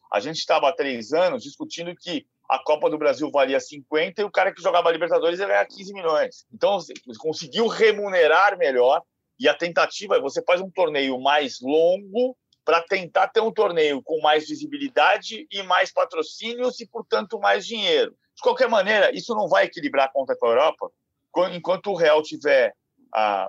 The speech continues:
valendo seis euros, né? Um, um euro valer seis reais. A di-, a disparidade tá aqui. Então, você não vai equilibrar. Mas, mas o que o, o, o plano da Conmebol era alongar o torneio para gerar mais dinheiro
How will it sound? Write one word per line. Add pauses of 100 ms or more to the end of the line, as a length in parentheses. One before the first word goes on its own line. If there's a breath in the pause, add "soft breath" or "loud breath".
valendo
seis
euros,
né?
Um,
um
euro
valer
seis
reais. (260)
A
di-,
a
disparidade
tá
aqui. (240)
Então,
você
não
vai
equilibrar. (360)
Mas,
mas
o
que (120)
o,
o,
o
plano
da
Conmebol
era
alongar
o
torneio
para
gerar
mais
dinheiro